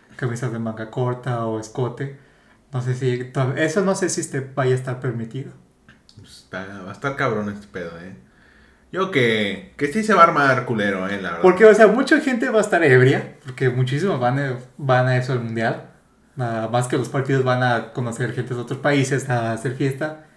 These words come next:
Speaker 1: ¿Y tú crees que la policía de Qatar va a controlar a cien mil personas de diferentes nacionalidades borrachas haciendo lo que s-, quieran?
Speaker 2: Exacto. Y se supone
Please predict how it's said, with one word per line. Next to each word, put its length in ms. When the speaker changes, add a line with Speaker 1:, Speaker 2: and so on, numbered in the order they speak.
Speaker 1:
¿Y 60
tú 140
crees 220
que 100
la 180
policía 280
de 80
Qatar 360
va 60
a 40
controlar 400
a 360
cien 400
mil 160
personas 340
de 80
diferentes 360
nacionalidades 840
borrachas 680
haciendo 320
lo 140
que 80
s-, 240
quieran? 460
Speaker 2:
Exacto. 500
Y 80
se 80
supone 380